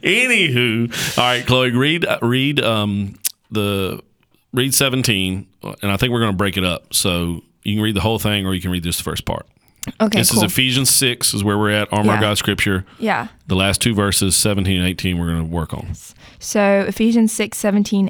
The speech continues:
Speaker 2: A says, "Take the helmet of salvation."
Speaker 1: Yeah, that's all he says about that. So he
Speaker 2: Yeah.
Speaker 1: rolls from the shield of faith that we just talked a lot about. That was that last episode I was just talking about.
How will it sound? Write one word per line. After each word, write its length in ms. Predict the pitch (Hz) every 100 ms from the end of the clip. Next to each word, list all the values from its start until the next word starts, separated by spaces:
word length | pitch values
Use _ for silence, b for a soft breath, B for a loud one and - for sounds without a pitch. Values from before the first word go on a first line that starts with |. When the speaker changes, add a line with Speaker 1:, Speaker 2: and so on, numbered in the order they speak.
| -
Speaker 2:
A 460 | 196 190 180 185 190
says, 340 | - 185 180 -
"Take 400 | - 202 - -
the 220 | 208 202 180
helmet 400 | 190 196 202 -
of 140 | -
salvation." 720 | - - 175 85 - - 240 -
Speaker 1:
Yeah, 160 | 113
that's 180 | 104 120
all 220 | 147 165
he 60 | 175
says 220 | - 123
about 200 | 98 80
that. 240 | 57 - -
So 160 | -
he 80 | 101
Speaker 2:
Yeah. 80 | 98
Speaker 1:
rolls 320 | 123 135 147
from 380 | - 117 107 104
the 100 | 98
shield 380 | - - 123 135
of 80 | 139
faith 280 | - 110 104
that 80 | -
we 80 |
just 160 | 98 -
talked 200 | 104 98
a 40 |
lot 320 | 80 85 95 101
about. 360 | 90 82 80
That 80 | 85
was 100 | 85
that 80 | 85
last 260 | 87 85
episode 240 | 87 - 85
I 40 |
was 80 | 78
just 100 | 76
talking 180 | 82 76
about. 160 | 69